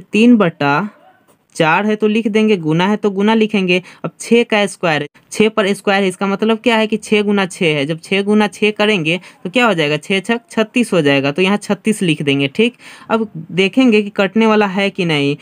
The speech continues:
तो ये जो चार है ये नौ बार में कट जाएगा, चार नवा छत्तीस होता है, ठीक।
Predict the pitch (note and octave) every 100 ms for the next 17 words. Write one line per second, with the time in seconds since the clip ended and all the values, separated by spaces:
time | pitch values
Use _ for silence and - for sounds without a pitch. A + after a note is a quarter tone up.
0 | - _ G#3+ A3 A3+ A3+ - G3+ A3+ A#3+
1 | F#3 E3+ A3 - - F#3+ F3+ F#3 F#3 F#3
2 | F#3 G#3 - - G#3+ F3 D#3 C#3+ D3 E3+
3 | E3+ F3 F3 G#3+ A#3 - G#3 - A3 F#3+
4 | D#3+ C#3+ C#3 - A3